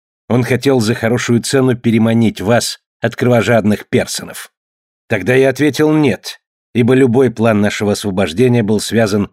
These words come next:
с человеческими смертями, а я не считал это разумной платой за освобождение от цепей. Теперь, когда я узнал ваши кровожадные планы,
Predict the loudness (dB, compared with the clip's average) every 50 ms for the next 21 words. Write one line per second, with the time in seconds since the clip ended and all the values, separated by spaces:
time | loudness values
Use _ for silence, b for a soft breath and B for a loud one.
0 | _ _ _ -14 -12 -8 -4 0 0 2 2 2 0 0 -4 -8 -4 -2 0 0
1 | 0 0 -2 -2 -2 -2 -4 -6 -6 -6 -10 -16 -20 -20 _ _ _ _ _ _
2 | _ -6 -2 0 2 2 2 2 0 -2 -2 -4 -4 -4 -2 -2 0 0 -2 -2
3 | -4 -4 -4 -4 -2 0 0 0 0 0 -2 -2 -2 -2 -2 0 -2 -2 -2 0
4 | -2 -2 -2 -2 -4 -2 -2 -2 -4 -2 -2 -4 -4 -4 -6 -8 -8 -10 -12 -12
5 | -12 -12 -14 -16 -16 -18 _ _ _ _ _ _ _ _ _ _ _ _ _ _
6 | _ _ -4 -2 0 2 0 2 0 -2 -2 0 0 2 2 2 2 0 -2 -2
7 | -2 0 0 0 -2 0 -2 -2 -2 -2 -6 -10 -6 -4 -2 -2 -2 0 0 -2
8 | -2 -2 -4 -10 -12 -10 -8 -8 -6 -6 -6 -6 -8 -12 -18 -20